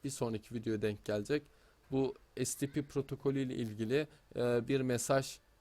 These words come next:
gönderilecek ve bu mesaj B P D U mesajları multicast bir mesajdır. E,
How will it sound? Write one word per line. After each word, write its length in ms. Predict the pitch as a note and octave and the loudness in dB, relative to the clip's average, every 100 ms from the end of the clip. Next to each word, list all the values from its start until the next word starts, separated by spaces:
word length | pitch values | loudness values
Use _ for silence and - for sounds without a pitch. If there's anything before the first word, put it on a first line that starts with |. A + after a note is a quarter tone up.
| - | -2
gönderilecek 840 | A#2+ A2+ A2 G#2+ G#2 C#3 D3+ - - _ - | 2 4 2 0 2 2 2 -4 -20 _ 2
ve 280 | C3 C3 C3 | 4 4 2
bu 100 | C3+ | 2
mesaj 520 | C3 - C3+ C3 - - B2+ | 2 4 2 2 -6 -8 -2
B 120 | C3 | -2
P 140 | C3+ | -2
D 60 | C3 | -2
U 40 | |
mesajları 500 | C3 - B2+ B2 B2+ | -2 0 0 0 0
multicast 640 | B2 C3 - - A#2+ - | 0 -2 -4 -4 -4 -4
bir 40 | A2+ | -4
mesajdır. 640 | G#2+ G#2 G#2+ G#2+ G#2+ D3 - - - - - | -4 -2 -2 -2 2 0 0 -20 -20 -16 -2
E, 680 | A#2+ A#2 A#2 A#2 A2+ A#2 A2+ | 2 4 4 4 2 0 -2